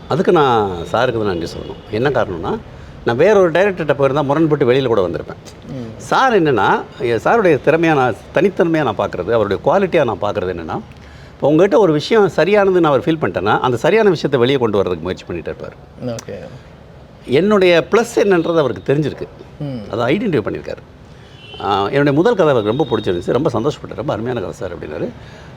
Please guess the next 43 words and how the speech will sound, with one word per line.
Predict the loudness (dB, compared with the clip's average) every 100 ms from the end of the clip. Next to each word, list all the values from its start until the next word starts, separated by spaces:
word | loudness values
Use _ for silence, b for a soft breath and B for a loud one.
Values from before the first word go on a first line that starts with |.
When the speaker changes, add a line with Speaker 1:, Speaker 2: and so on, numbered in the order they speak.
| -6
Speaker 1:
ஆ, | -2 2 2
எனக்கு | 2 0 -2 0
ஸ்க்ரீன் | 0
ப்ளே | 2 2
எப்படி | 2 2
எழுதணுன்றது | 2 2
அவர் | 2 2 2
தான் | 0 -2
சொல்லிக் | -2 -2 -2
கொடுத்தாரு. | -6 -8 -10 -20 -20 -20 -12
"இந்த | -6
மாதிரி | -4 -4 -8 -6
இதை | -6
சீன் | -4 -4 -4
இப்படி | -6 -10
பிடிங்க | -8 -6
சார், | -4 -6
உங்க | -6 -6
கதை" | -6 -6
அப்படின்னு. | -10 -12 -12 -12 -14 B B -2
Speaker 2:
ஓகே. |
Speaker 1:
ஆ, | 0 2 4
இது | 4 4
வந்து | 4 4
என்னுடைய | 4 2 4
கதை, | 4 2
திரைக்கதை, | 2 2 2 2
வசனம். | 0 -2 -4 -8 -18 -14
Speaker 2:
ம். | -12
Speaker 1:
துருப்பிடிக்க | -10 -6 -4 -2 -2
முடியாது. | 0 0
அடுத்து | 2 2
வந்து | 0
சார் | 0 -2
காவேரின்னு | 0 0 0 0 -2
ஒண்ணு | -4 -6
பண்ணாரு. | -10 -12
Speaker 2:
ஓகே. | -16 -16 -12 -2
Speaker 1:
காவேரியில | 2 2 2
டயலாக் | 2 2 2
மட்டும் | 0 -2
நான் | -4
எழுதினேன். | -6 -8 -10 -14